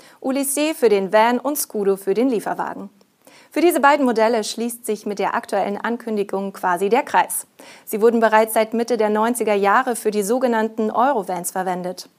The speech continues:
Das war ein Gemeinschaftsprojekt von P S A und Fiat, um unter den Marken Fiat, Lancia, Peugeot und Citroën Großraumlimousinen beziehungsweise Lieferwagen auf einer gemeinsamen Plattform zu bauen.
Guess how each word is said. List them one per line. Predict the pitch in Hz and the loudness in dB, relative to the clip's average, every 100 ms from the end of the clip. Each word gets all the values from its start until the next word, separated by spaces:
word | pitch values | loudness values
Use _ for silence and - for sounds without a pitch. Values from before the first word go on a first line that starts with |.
| _ _ _ - _ | _ _ _ -20 _
Das | - 180 | -6 2
war | 202 - | 4 4
ein | 233 | 2
Gemeinschaftsprojekt | 240 233 277 269 262 - 240 233 226 | 4 4 2 -2 -4 -6 -2 0 -2
von | - 214 | -6 -6
P | 214 208 | -4 -4
S | 202 | 0
A | 208 220 | 2 2
und | 214 | -2
Fiat, | - 285 294 294 - - - | -4 0 0 -2 -20 -20 -6
um | 294 | -2
unter | 254 277 262 | 0 2 2
den | 240 220 | 2 4
Marken | 202 214 214 | 4 2 -4
Fiat, | - 247 262 247 - - | -6 0 2 2 0 -2
Lancia, | 208 208 247 - 220 | 0 0 0 2 2
Peugeot | 220 - 190 214 240 | 2 -4 0 2 2
und | - 277 | 2 -2
Citroën | 285 - 220 214 | -4 -4 0 2
Großraumlimousinen | 226 262 285 190 180 185 190 180 214 285 320 | 2 0 0 0 0 -2 -4 0 2 2 0
beziehungsweise | - 302 320 - 233 214 | -6 -4 -2 2 2 4
Lieferwagen | 190 247 208 180 175 202 247 | 0 0 0 2 0 0 -2
auf | 220 - | -2 -2
einer | 220 208 | -2 0
gemeinsamen | 202 196 196 196 196 | 0 -2 -2 -4 -4
Plattform | - - - 190 190 | -6 -10 -6 -6 -2
zu | 285 | -2
bauen. | 190 175 175 | 0 -2 -2